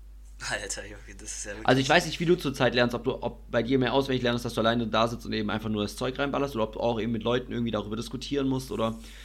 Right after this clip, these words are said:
Speaker 2: ich weiß nicht, wie dein Lernen aussieht. Aber bei uns ist so, dass wir so Aufgaben rechnen müssen und dann macht's eben Sinn, eben das zusammen zu machen und dass man drüber redet, wie die, welcher Lösungsweg war und sowas. Aber sonst denk an die Schulzeit vielleicht, äh, Gruppenarbeiten, so, was war denn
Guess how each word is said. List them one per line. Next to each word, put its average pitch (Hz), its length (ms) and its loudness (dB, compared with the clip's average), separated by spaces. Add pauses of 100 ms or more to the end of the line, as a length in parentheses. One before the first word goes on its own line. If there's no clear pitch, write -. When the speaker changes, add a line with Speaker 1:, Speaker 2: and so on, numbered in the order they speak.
(100)
Speaker 2:
ich - 80 -4
weiß 120 140 4
nicht, 110 80 -6
wie 101 60 -4
dein 104 160 2
Lernen 98 160 -2
aussieht. 95 200 -6
Aber 92 100 -2
bei 104 40 0
uns 123 160 -2
ist 117 100 -8
so, 110 100 -4
dass 107 200 -4
wir 95 220 0
so - 320 -8
Aufgaben 123 400 -2
rechnen 117 320 -2
müssen 110 500 -2 (440)
und 98 360 0
dann 101 160 0
macht's 101 220 -4
eben 98 160 -4
Sinn, 117 180 -2
eben 104 220 -4
das - 140 -10
zusammen 120 320 0
zu 117 120 -6
machen 107 320 -2
und - 180 -8 (200)
dass - 160 -6
man 104 80 -4
drüber 113 240 0
redet, 113 320 0
wie 110 80 -2
die, 101 100 -2
welcher 101 220 -2
Lösungsweg 101 580 -2
war 78 100 -4
und 82 120 -10
sowas. - 320 -12 (640)
Aber 107 280 6
sonst 123 220 0
denk 113 140 2
an 117 80 2
die 110 60 0
Schulzeit 139 480 0
vielleicht, 123 480 2
äh, 110 240 2
Gruppenarbeiten, 104 760 0
so, 92 140 -4
was 101 180 -4
war 104 140 0
denn 98 380 -6